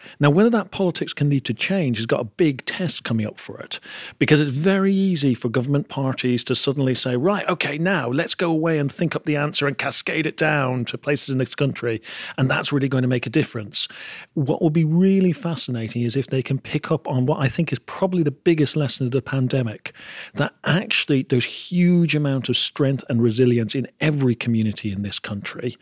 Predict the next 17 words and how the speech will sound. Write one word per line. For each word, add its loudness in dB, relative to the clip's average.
And 2
actually, 2
people 4
have 0
lots 4
of 4
ideas 2
and -2
things 0
they 6
want 2
to -2
do 4
for 4
their 2
communities, 0
for 2